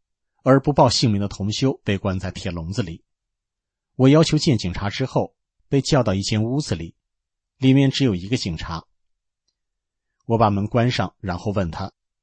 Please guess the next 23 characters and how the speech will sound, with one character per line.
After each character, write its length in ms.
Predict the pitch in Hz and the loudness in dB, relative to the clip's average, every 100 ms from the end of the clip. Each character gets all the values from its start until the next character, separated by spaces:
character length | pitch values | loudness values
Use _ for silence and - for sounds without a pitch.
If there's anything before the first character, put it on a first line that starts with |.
| _ _ _ _ _ - | _ _ _ _ _ -4
：“你 140 | 104 | 0
们 100 | 110 | 0
这 140 | - | 0
么 80 | 104 | 0
折 180 | 98 107 | 0 -4
腾 200 | 101 95 | -4 -6
不 100 | 101 | -4
累 200 | 110 107 | -4 -4
吗？ 180 | 95 90 _ _ _ _ _ _ _ _ _ _ - | -6 -10 _ _ _ _ _ _ _ _ _ _ -4
咱 160 | 127 | 0
们 120 | 123 117 | 2 2
能 120 | 113 | 2
不 60 | |
能 140 | 117 110 | 0 -2
平 240 | - 95 | -4 -6
心 160 | 113 104 | -4 -2
静 160 | 101 | -2
气 120 | 85 - | -6 -8
地 80 | |
谈 300 | 87 - 82 | -10 -10 -8
谈？” 220 | 90 90 _ _ _ _ _ _ _ _ _ - | -8 -8 _ _ _ _ _ _ _ _ _ -12
他 100 | 98 | -8
说 320 | 104 95 | -4 -6